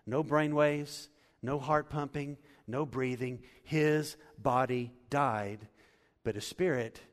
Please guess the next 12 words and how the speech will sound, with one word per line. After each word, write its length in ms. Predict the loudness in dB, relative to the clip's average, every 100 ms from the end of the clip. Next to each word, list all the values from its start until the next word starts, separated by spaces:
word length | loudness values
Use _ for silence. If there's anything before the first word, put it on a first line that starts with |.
| _ -8
did 140 | -4
not 300 | -4 -4 -6 _
die. 420 | -6 -4 -6 -10 -18 _ _ _ -6
You 120 | -4
remember 300 | 0 0 0
what 140 | -2
he 40 | -4
said 260 | -2 0
in 100 | 0
Luke 180 | -4 -6
twenty-three 440 | -8 -8 -8 -6 -6
forty-six? 720 | -6 -8 -6 -6 -8 -10